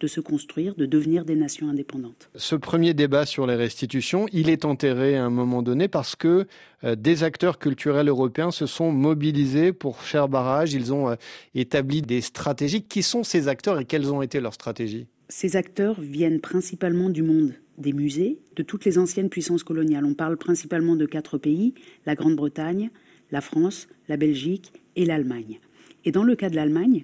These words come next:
Speaker 1: comme à l'époque on avait l'Allemagne de l'Est et l'Allemagne de l'Ouest, et qu'en plus l'Allemagne est un pays fédéral, on a des archives considérables qui nous montrent l'élaboration de cette stratégie.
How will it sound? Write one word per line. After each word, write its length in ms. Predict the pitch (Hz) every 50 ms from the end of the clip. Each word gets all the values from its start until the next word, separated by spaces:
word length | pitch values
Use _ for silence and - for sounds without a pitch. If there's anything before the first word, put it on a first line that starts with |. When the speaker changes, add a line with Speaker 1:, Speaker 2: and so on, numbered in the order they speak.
| -
Speaker 1:
comme 240 | - - 175 170 165 -
à 80 | - 175
l'époque 340 | 175 156 160 - 196 202 -
on 80 | 165
avait 180 | 151 143 131 135
l'Allemagne 360 | 139 135 131 131 139 135 139
de 80 | 131 131
l'Est 560 | 131 135 147 165 175 170 - - - - - _ _
et 80 | - 151
l'Allemagne 400 | 135 131 131 127 131 123 123 127
de 80 | 131
l'Ouest, 480 | 131 151 180 226 262 269 - - - - -
et 80 | 139 -
qu'en 160 | 165 165 165
plus 320 | - - 233 247 - -
l'Allemagne 360 | 175 160 151 151 160 165 160
est 140 | 151 147 147
un 60 | 147
pays 180 | 139 - 151 151
fédéral, 480 | 139 - 156 147 139 143 165 190 214 208 -
on 100 | 160 165
a 80 | 175
des 200 | 180 175 170 147
archives 360 | 170 165 - - - 208 - -
considérables 760 | - - 247 233 - - 196 180 165 - 165 196 - 254 190 - - - - - - - -
qui 100 | - -
nous 100 | 165 175
montrent 460 | 180 180 196 226 262 247 - - - _ _
l'élaboration 600 | - 165 175 185 170 160 170 160 175 156 - 180
de 60 | 196 180
cette 200 | - 165 139 -
stratégie. 640 | - - - - 160 - 156 151 131 123 120 -